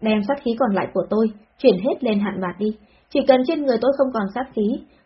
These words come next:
tôi có thể sử dụng huyền môn tịnh sát quyết." Lâu Minh đã suy tính xong, chỉ cần không có sát khí, với ánh sáng công đức trong linh hồn của anh, đúng lúc có thể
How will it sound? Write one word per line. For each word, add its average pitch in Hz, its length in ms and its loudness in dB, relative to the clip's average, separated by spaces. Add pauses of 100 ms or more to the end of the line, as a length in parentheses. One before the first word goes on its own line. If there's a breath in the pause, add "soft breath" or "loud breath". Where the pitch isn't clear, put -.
tôi 285 140 6
có 277 140 2
thể 190 80 0 (100)
sử 196 100 0
dụng 196 220 0
huyền 190 260 -2
môn 220 280 0
tịnh 190 240 -2
sát 254 140 -8
quyết." 311 220 -4 (920)
Lâu 254 240 2
Minh 226 220 2
đã 214 280 -2
suy 226 160 0
tính 196 220 -2
xong, 226 180 -4 (420 soft breath)
chỉ 277 160 0
cần 247 200 2
không 302 240 -2
có 233 200 0
sát 349 160 -4
khí, 269 320 -2 (320 soft breath)
với 214 220 2
ánh 220 220 -2
sáng 208 220 0
công 247 160 2
đức 302 180 2
trong 226 120 -4
linh 208 180 -2
hồn 196 240 0
của 185 180 -2
anh, 208 180 -4 (340)
đúng 220 200 2
lúc 381 180 2
có 285 180 0
thể 247 80 -2